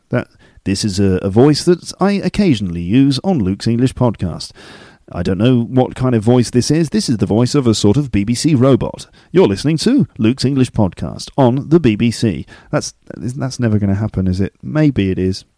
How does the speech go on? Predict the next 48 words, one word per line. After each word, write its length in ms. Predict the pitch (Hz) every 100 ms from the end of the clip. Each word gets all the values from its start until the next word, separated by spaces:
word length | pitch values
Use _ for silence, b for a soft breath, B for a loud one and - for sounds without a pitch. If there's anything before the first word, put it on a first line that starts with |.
| -
Maybe. 360 | 117 117 120 120 _
Would 140 | 156 151
the 80 | 151
B 140 | 151
B 120 | 151
C 240 | - 151 147
ever 140 | 143
do 220 | - 151
that? 280 | 160 156 - b b b b b b b
You 100 | -
know, 100 | 120
imagine 420 | 127 123 135 131
a 60 | 120
B 180 | 127 120
B 140 | 123
C 200 | - 120
meeting. 460 | 113 117 117 127 104
Right, 460 | 156 143 - - -
now, 360 | 135 135 95 107
um, 640 | 131 123 123 120 - 185 - _ b b b b -
we 140 | 135
need 120 | 170
to 80 | 131
prioritise 840 | - 147 151 135 - 127 110 101
here 220 | - 117 110
at 80 |
the 60 | 113
B 140 | 113
B 140 | 107 104
C. 380 | - 110 113 -
I 140 | 127
know 180 | 139 143
that, 160 | 123 - - -
uh, 140 | 117 -
everyone 540 | 143 147 127 120 107
would 400 | - - - 123
like 340 | 120 120 - -
a 60 | 123
new 180 | 127 131
episode 400 | 127 - 123 113
of, 240 | 104 - - -
of 160 | 117 107
Sherlock, 640 | - 135 110 98 110 - - b b b
and 120 | 131
also 240 | 151 - 120
we've 120 | 120
got 140 | 131 -
to, 160 | 123